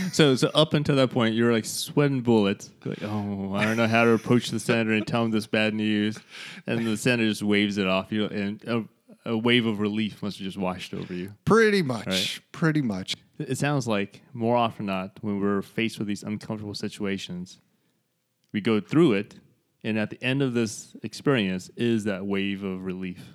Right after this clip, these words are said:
Speaker 1: almost. You're like,
Speaker 2: Yeah.
Speaker 1: "Whew, it's a good thing I did that. It's a good thing I did the right thing. And it's a good thing I confronted it."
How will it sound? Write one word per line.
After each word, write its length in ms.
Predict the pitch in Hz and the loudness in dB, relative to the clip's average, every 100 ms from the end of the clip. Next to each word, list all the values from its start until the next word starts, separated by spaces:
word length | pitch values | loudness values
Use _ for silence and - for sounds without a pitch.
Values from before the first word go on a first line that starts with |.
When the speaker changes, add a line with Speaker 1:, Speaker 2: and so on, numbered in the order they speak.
| _ | _
Speaker 1:
almost. 360 | 98 92 90 - | -8 -6 -6 -6
You're 120 | 110 | -6
like, 80 | 92 | -6
Speaker 2:
Yeah. 60 | 82 - - _ - | -12 -20 -20 _ -6
Speaker 1:
"Whew, 280 | 262 285 220 - _ _ - | 0 0 -2 -8 _ _ -20
it's 100 | - | -12
a 40 | |
good 180 | - 131 | -6 -4
thing 160 | - 131 | -2 -2
I 80 | 120 | -2
did 260 | 110 123 - | -2 -4 0
that. 200 | 151 156 | -2 -2
It's 140 | 104 | -6
a 20 | |
good 220 | - 123 | -2 -2
thing 120 | - 107 | 0 -2
I 40 | |
did 140 | 101 104 | 0 2
the 80 | |
right 200 | 101 101 | 2 0
thing. 200 | - 117 | -4 -4
And 80 | 127 | -4
it's 180 | 98 - | -8 -8
a 40 | |
good 180 | - 110 | -6 -4
thing 120 | 107 | -4
I 80 | 101 | -6
confronted 600 | 92 95 - 110 95 95 | -6 -10 -6 -6 -6 -6
it." 260 | 90 90 | -6 -10